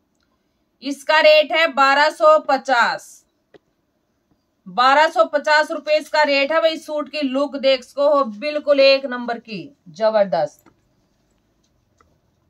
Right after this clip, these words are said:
अच्छा भाई, अगली variety ये भी जयपुर की, ये silk में कपड़ा है और इसके अंदर सेल्फ प्रिंट में काम है। सारा बटड़ा हो रहा है। इसकी पैकिंग है नूथी में पे।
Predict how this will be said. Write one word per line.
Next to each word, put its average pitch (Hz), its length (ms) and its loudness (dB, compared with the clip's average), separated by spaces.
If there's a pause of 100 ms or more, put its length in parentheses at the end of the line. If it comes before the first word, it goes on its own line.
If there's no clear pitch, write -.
(1000)
अच्छा 226 280 -6
भाई, 254 100 -6
अगली 302 460 0
variety 294 440 4
ये 285 400 2
भी 311 220 -6
जयपुर 240 540 -6
की, 285 160 -12
ये 277 340 0
silk 294 460 -10
में 285 200 2
कपड़ा 240 380 -2
है 277 260 0 (480)
और 254 300 0
इसके 285 320 -2
अंदर 277 460 0 (260)
सेल्फ 262 480 0
प्रिंट 254 320 -8
में 247 200 -8
काम 175 280 -4
है। 131 140 -14 (1300)
सारा 101 480 -14
बटड़ा 87 300 -18
हो 69 160 -16
रहा - 60 -20
है। - 680 -20
इसकी 233 260 -20
पैकिंग 247 460 -14
है 254 80 -8
नूथी 233 360 -12
में 240 140 -18
पे। - 180 -20